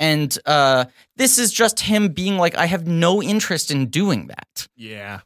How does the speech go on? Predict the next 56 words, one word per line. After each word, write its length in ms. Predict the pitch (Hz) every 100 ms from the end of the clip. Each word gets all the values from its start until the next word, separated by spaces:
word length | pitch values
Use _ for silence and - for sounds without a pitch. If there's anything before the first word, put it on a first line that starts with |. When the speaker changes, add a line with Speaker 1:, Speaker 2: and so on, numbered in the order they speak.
| -
Speaker 1:
You 120 | 160
know, 160 | 190 226
I 100 | 214
wanna 220 | 202 254
show 120 | -
you 200 | 247 226
a 20 | 202
little 320 | 151 185 233
bit 140 | 214
about 160 | 226 202
how 100 | 214
this 160 | 202
Speaker 2:
Yeah, 140 | 220 208
Speaker 1:
guy's 80 | 143
Speaker 2:
it 40 |
Speaker 1:
been 160 | 196 170
living 240 | 170 196
in 60 | 185
the 80 |
nineteen 340 | 165 170 - 165
years 220 | 156 147
in 80 | 151
between. 380 | 135 - 180 185
You 120 | 143
understand 380 | 160 156 165 143
the 60 |
system 420 | - 170 - 175
of 140 | 156 135
his, 120 | 147
Speaker 2:
I'll 60 | 165
Speaker 1:
like, 140 | 156
Speaker 2:
give 100 | 175
you 140 | 160
one 240 | 156 151 147
Speaker 1:
crime 380 | - - 170 165
Speaker 2:
fight. 40 | -
Speaker 1:
fighting. 540 | 175 170 170 170 175
Speaker 2:
Right. 140 | 131
Speaker 1:
Right, 380 | - 240 127 104
right. 320 | - 180 139 113
How 200 | 170 156
he 60 |
works 260 | 151 156 -
with 100 | 147
his 140 | 151
son, 300 | - 156 160
all 240 | 151 147 147
of 160 | 131
this. 420 | 135 131 131 - - _ _ - -
But 120 | 196
then 160 | 277 302
this 160 | -
movie, 360 | 254 220 220 - _ -
A, 320 | 196 247 277
starts 420 | - - 208 -
to 220 | - 208